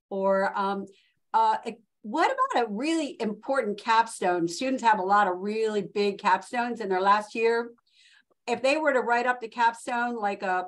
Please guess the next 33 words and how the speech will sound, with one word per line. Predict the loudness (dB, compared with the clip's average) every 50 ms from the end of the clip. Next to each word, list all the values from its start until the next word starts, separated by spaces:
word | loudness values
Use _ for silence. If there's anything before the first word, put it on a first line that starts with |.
| -8 -4
project | 2 4 4 4 4 2 0 -2 -2 -2 -4
or | -4 -4 -4
a | -4 -4
job, | -4 -2 0 2 4 6 6 6 6 4 -2 -16 -20 _ -4
and | -4 -2 -2
say | 0 2 2 2
they | 2 0 0
worked | 0 -2 -2 -4 -4
on | -4 -2 -2 -2
it | -2 -4 -4
ten | -4 -4 -2 0
hours | 2 2 2 2 0 0 -2 -4
a | -6
week | -4 -2 -2 -2 -2 -4 -8
for, | -8 -4 -2 -2 -2 -2 -6 -10 _ _ _ _ -8
you | -4 0 2
know, | 2 2 0
forty | 0 -2 -2 -2 -2 -2 -2
weeks, | -2 -2 -4 -4 -6 -8
would | -4 0 2
that | 0 0 0
count | -2 0 0 0 0 0 0
as | 0 0 -2 -4
specialized | -6 -8 -8 -8 -6 -4 -4 -4 -4 -6
experience | -8 -12 -8 -6 -6 -4 -4 -6 -6 -4
also | 0 0 2 2 2 0 -2 -2 -2 -4 -10 -20 -14 -6
if | -4 -4 -4 -4
the | -2
capstone | 0 2 2 2 2 0 -2 -2 -2 0 0 -2 -4
shows | -6 -8 -6 -2 0 2 2 2 2 0 -4 -6
the | -6 -8
specialized | -6 -4 -6 -6 -4 -6 -4 -4 -4 -4 -4
experience? | -8 -10 -6 -4 -4 -2 -2 -2 -2 -4 -6 -10 -14 -20 -20 _